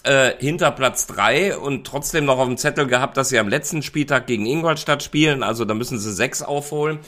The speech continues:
Da hab ich irgendwie gedacht, nee, das gibt alles nix mehr. Äh, und jetzt sind sie fett drin in der Verlosung, einen Punkt hin-, hinter Dynamo,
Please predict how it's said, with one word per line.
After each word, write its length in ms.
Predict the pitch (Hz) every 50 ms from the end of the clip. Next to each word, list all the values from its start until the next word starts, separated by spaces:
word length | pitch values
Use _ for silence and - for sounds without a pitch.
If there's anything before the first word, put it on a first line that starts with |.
| - - - - - - -
Da 100 | - 90
hab 80 | - 113
ich 120 | 107 -
irgendwie 280 | - 117 120 120 107 107
gedacht, 320 | 107 95 95 92 - -
nee, 260 | - 73 76 82 90
das 200 | 87 85 80 -
gibt 180 | - 87 - -
alles 240 | - 85 82 - 82
nix 180 | 85 78 -
mehr. 720 | - - 80 82 82 - - 50 58 82 104 101 90 80 -
Äh, 20 |
und 200 | - - 113 98
jetzt 280 | 85 92 92 - - -
sind 220 | 120 113 101 -
sie 360 | - - 113 104 95 95 92
fett 440 | 82 - - - - - 165 160 - -
drin 280 | - 123 151 160 165 156
in 140 | 151 147
der 100 | 143 135
Verlosung, 680 | 135 - 143 135 127 131 143 156 151 151 151 143 139 131
einen 300 | - - 131 135 135 135
Punkt 280 | 127 135 131 120 110 -
hin-, 320 | 120 113 107 113 107 - -
hinter 300 | - 120 117 110 113 101
Dynamo, 640 | 98 113 135 151 147 151 156 160 160 165 180 175